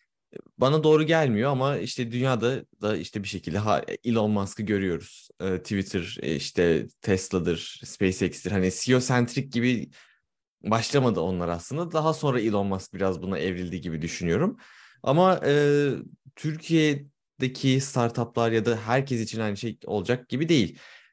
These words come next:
E, keşke şey olsaydı diye düşünüyorum. Yani mesela, e, geçmiş şirketimiz diye söylemiyorum ama falan hani,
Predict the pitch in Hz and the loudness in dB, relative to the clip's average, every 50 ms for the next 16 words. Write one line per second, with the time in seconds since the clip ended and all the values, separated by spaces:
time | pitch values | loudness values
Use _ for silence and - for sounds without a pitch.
0 | _ - - 92 82 78 69 - - - 67 85 - - 170 180 185 - - 202 | _ -10 -6 -6 -4 -4 -4 -6 -6 -6 -6 -6 0 4 4 4 4 4 2 0
1 | - - 190 180 156 139 123 - - 123 113 110 98 85 85 101 95 87 78 - | 4 6 6 8 8 6 6 4 4 4 4 4 2 2 2 2 2 2 2 -2
2 | - - 92 92 95 98 98 98 101 104 101 113 113 104 107 107 104 104 _ _ | -4 -4 -4 -2 -2 0 -2 -2 -2 -4 -4 -4 -4 -4 -4 -4 -6 -8 _ _
3 | _ _ _ _ _ _ _ _ _ _ _ _ _ _ _ _ _ - _ - | _ _ _ _ _ _ _ _ _ _ _ _ _ _ _ _ _ -20 _ -16
4 | - - 85 90 87 85 78 65 69 71 - - - - - - 104 98 - - | -8 -4 -2 -2 0 0 -2 -2 -6 -8 -10 -12 -14 -16 -10 -6 -6 -6 -4 -4
5 | 123 117 - - 101 - - 104 - 101 104 107 95 104 107 104 101 - 98 92 | -4 -2 -2 -4 -2 0 0 0 2 2 2 2 2 2 2 2 2 2 0 2
6 | 95 123 123 107 87 82 92 113 120 120 95 85 82 - 95 95 95 101 101 95 | 2 2 2 2 2 2 0 -2 -4 -4 -4 -4 -6 -6 -4 -4 -4 -2 -2 0
7 | 95 95 95 | -2 -2 -2